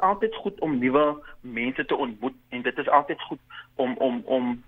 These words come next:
om die regte, reg-, regte mense te ontmoet. Um, ek sê altyd vir die Noah Park se mense, ons soek nie handouts nie, man. You know, we mustn't look for handouts, but we must look for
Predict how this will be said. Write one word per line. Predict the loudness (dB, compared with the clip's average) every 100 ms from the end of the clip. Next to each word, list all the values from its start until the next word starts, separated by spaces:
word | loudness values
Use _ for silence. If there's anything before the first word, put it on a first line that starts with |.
| -2
om | 0
die | 2 2
regte, | 2 0 2 0 0 -6 -18 -10
reg-, | -4 -4 0
regte | 0 2 2 0
mense | -2 -2 -2
te | -2
ontmoet. | -2 -2 -6 -10 -20 0
Um, | 4 4 2 0
ek | 0
sê | 4 6
altyd | 6 4 0 2
vir | 2
die | 4
Noah | 2 2
Park | 4 4
se | 2
mense, | 0 0 0 0
ons | 0 2
soek | 2
nie | 2 2 2
handouts | 4 4 4 -4
nie, | -8
man. | -8 -14 -16 -6
You | 2
know, | 2 2
we | 4
mustn't | 4 2 -2
look | -2
for | -2
handouts, | 0 2 2 2 -2 -12 -2
but | 0 2
we | 2
must | 0 0
look | -4
for | -2